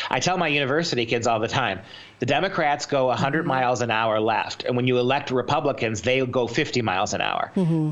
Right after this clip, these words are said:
Speaker 1: So
Speaker 2: Yeah.
Speaker 1: they're going the same direction.
Speaker 2: Yeah.
Speaker 1: The, the, the benefit of the Republicans is that they're not, s-, they, they don't move as quickly and they're not as brazen.
Speaker 2: You
Speaker 1: But they're, they're marching lockstep right behind the Democrats.
Speaker 2: Right.
Speaker 1: And
Speaker 2: And
Speaker 1: by the way,
Speaker 2: Mm-hmm.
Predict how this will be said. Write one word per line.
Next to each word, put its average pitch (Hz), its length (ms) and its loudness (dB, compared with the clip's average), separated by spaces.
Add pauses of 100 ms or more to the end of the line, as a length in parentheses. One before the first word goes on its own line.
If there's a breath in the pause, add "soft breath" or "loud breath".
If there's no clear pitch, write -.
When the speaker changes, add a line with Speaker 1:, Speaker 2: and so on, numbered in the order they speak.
Speaker 1:
So 147 320 0
Speaker 2:
Yeah. 233 140 2
Speaker 1:
they're 135 80 0
going 180 240 2
the 147 80 -4
same 143 260 0
direction. 123 480 0
Speaker 2:
Yeah. 139 260 0 (280 loud breath)
Speaker 1:
The, 143 100 -2
the, 143 160 0
the 143 140 0
benefit 165 440 0
of 139 60 -2
the 131 100 0
Republicans 131 600 0
is 120 140 0
that 123 180 0
they're 123 140 2
not, 139 320 -2
s-, - 240 -6 (240 loud breath)
they, 139 120 2
they 135 240 0
don't 160 260 0
move 147 240 2
as 117 160 0
quickly 127 460 0
and 117 140 2
they're 117 100 2
not 123 220 2
as 110 140 -2
brazen. 113 480 0
Speaker 2:
You - 80 2
Speaker 1:
But - 80 -4
they're, 135 240 0 (260)
they're 156 160 2
marching 147 800 0
lockstep 139 960 0
right 127 260 0
behind 113 320 0
the 107 60 2
Democrats. 107 500 -4
Speaker 2:
Right. 170 280 2
Speaker 1:
And 165 140 0
Speaker 2:
And 214 140 -2
Speaker 1:
by 180 140 0
the 220 100 0
way, 127 280 0
Speaker 2:
Mm-hmm. 170 460 -4